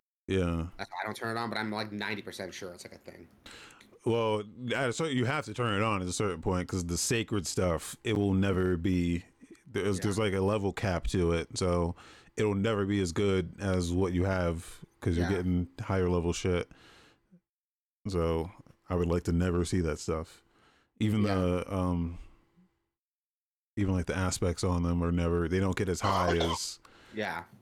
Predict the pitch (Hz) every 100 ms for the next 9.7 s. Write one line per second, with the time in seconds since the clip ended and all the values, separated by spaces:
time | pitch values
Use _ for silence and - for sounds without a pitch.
0 | _ 135 139 135 92 92 85 - 87 85
1 | - - - - - - _ _ _ _
2 | _ _ _ - 85 82 80 85 - -
3 | 110 135 104 82 82 117 - 110 110 87
4 | 80 87 90 - - _ 127 120 - 95
5 | 87 - - 117 - 143 - - - -
6 | _ _ _ 117 110 107 104 85 127 120
7 | 101 90 95 85 - 110 175 175 208 151
8 | - 143 120 - 131 104 - - 139 113
9 | 101 - 104 107 104 95